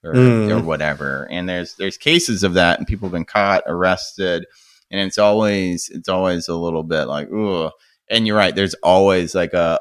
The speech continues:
Speaker 1: a mafia undertone. Uh, <laughs> un-,
Speaker 2: Yeah,
Speaker 1: there's
Speaker 2: yeah,
Speaker 1: always some
Speaker 2: yeah.
Speaker 1: stuff where you're just like, "Ooh, I don't know. I don't
Speaker 2: And
Speaker 1: know
Speaker 2: my
Speaker 1: how I feel about it."
Speaker 2: Uh, mi-,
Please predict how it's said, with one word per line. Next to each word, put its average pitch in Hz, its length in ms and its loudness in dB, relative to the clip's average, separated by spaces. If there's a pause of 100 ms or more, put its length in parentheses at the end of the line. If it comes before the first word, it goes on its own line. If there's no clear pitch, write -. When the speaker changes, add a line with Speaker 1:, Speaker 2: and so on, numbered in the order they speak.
Speaker 1:
a 85 100 0
mafia 87 840 -2
undertone. 82 960 -6 (260)
Uh, 82 300 -4 (260)
<laughs> - 260 -16
un-, 98 160 2
Speaker 2:
Yeah, - 280 4 (240)
Speaker 1:
there's 277 180 -2
Speaker 2:
yeah, 151 300 8
Speaker 1:
always 151 200 6
some 127 120 4
Speaker 2:
yeah. 123 80 4
Speaker 1:
stuff 127 400 6
where 131 100 6
you're 131 200 6
just 117 80 -2
like, 120 240 6
"Ooh, 185 280 2
I 175 220 4
don't 233 240 4
know. 131 480 6
I 120 160 -2
don't 143 140 0
Speaker 2:
And 139 100 4
Speaker 1:
know 131 40 4
Speaker 2:
my 123 60 4
Speaker 1:
how 120 220 0
I 113 40 0
feel 95 280 -2
about 87 300 0
it." 80 140 -2 (400)
Speaker 2:
Uh, 120 160 0
mi-, 147 120 2